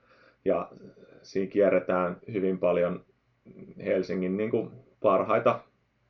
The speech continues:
parhaita nähtävyyksiä, parhaita juoksureittejä läpi. Ekan vuonna me kierrettiin enemmän tuolla, se lähti kyllä, on aina lähtenyt tosta Finlandia talon Töölönlahden puiston, puiston nurkilta, siellä on ollut kans maali, mutta ekan vuonna niin kierrettiin enemmän tuolla, tuolla tota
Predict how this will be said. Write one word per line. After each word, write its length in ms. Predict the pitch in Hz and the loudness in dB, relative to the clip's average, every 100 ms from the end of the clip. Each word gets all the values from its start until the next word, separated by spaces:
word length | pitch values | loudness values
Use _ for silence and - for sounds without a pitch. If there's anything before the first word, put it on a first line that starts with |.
| _ _ _ | _ _ _
parhaita 380 | 110 104 107 101 110 | 2 4 4 0 0
nähtävyyksiä, 560 | 101 - 98 95 107 | -2 0 -2 0 0
parhaita 440 | 107 101 101 95 101 | 4 4 4 0 2
juoksureittejä 840 | 95 - - 92 87 - 87 85 | 2 2 0 0 0 -2 -4 -2
läpi. 400 | 85 - 90 - - - - | -4 -4 -6 -6 -20 -20 0
Ekan 320 | 107 123 107 | 6 6 8
vuonna 280 | 110 107 104 | 6 4 2
me 120 | 101 | 2
kierrettiin 480 | 101 98 98 - 98 | 4 4 4 2 2
enemmän 320 | 98 95 90 | 4 0 0
tuolla, 500 | 92 90 90 90 - - | 2 4 4 0 -6 -20
se 160 | - 104 | -2 4
lähti 340 | 117 117 107 | 4 4 0
kyllä, 360 | 95 90 90 90 | 0 0 0 0
on 160 | 95 95 | 0 2
aina 240 | 98 92 | 2 2
lähtenyt 460 | 92 90 - 87 - | 0 0 -4 -8 -6
tosta 200 | 87 - | -10 -6
Finlandia 460 | 92 87 87 90 87 | -4 -2 -2 -4 -2
talon 240 | 87 87 | -4 -2
Töölönlahden 600 | 90 90 90 87 90 90 | 0 2 2 0 -4 -6
puiston, 540 | - 90 85 - 90 - _ - - _ - | -2 -2 -2 -4 -6 -8 _ -20 -20 _ 2
puiston 400 | 98 92 98 92 | 2 2 0 0
nurkilta, 400 | 90 87 87 87 | 0 -2 -4 0
siellä 240 | 90 90 | 2 4
on 40 | 90 | 2
ollut 180 | 90 | 0
kans 240 | - 90 - | -4 -6 -4
maali, 340 | 87 85 87 | -2 -2 -2
mutta 200 | 87 90 | -2 -2
ekan 200 | 90 90 | -2 -2
vuonna 280 | 92 87 90 | -2 -2 -4
niin 140 | 95 | -8
kierrettiin 480 | - 92 87 - 90 | -2 -2 -2 -2 -2
enemmän 320 | 90 87 87 | -2 -2 -4
tuolla, 460 | 87 90 87 87 85 - _ | -2 0 0 -4 -8 -16 _
tuolla 240 | 92 87 | -2 -2
tota 260 | 87 87 | -4 -6